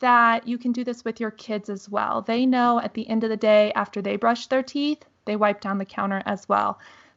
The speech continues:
They know when they wake up in the morning, they make their bed before they come out of the room, you know, and there's just these little things. And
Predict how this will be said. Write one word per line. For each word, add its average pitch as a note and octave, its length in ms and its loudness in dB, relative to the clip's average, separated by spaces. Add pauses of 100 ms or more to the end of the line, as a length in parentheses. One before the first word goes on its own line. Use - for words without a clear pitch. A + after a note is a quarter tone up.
They A#3 180 4
know A#3+ 240 6
when A3+ 140 2
they A3 80 0
wake G#3+ 240 -2
up - 120 -2
in A#3 80 2
the B3+ 80 2
morning, C4+ 440 0
they A#3+ 100 0
make A#3 260 2
their A3 120 -2
bed G#3 280 -2
before A3+ 540 -4
they A3+ 100 -2
come A3+ 280 -4
out G3+ 180 0
of G3 120 -4
the G3 100 -4
room, G3+ 480 -4 (340)
you D4+ 140 2
know, D4 160 6
and C#4 160 4
there's C4+ 160 2
just C#4+ 200 -4
these C4 180 -2
little B3 240 4
things. A#3 280 2
And B3+ 240 0